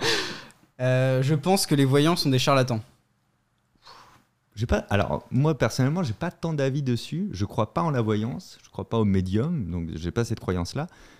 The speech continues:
Speaker 2: Par contre, qu'il y ait des personnes qui y croient, ça,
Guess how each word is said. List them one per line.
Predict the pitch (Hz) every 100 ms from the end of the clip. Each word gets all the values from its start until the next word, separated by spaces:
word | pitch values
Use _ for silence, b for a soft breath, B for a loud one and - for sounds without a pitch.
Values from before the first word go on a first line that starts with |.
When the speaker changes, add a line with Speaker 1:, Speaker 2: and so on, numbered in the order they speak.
| b -
Speaker 2:
Par | 87
contre, | 156 160
qu'il | -
y | 92
ait |
des | 92
personnes | 127 - 135
qui | 120 - 85
y |
croient, | - - 131 165
ça, | - 64 64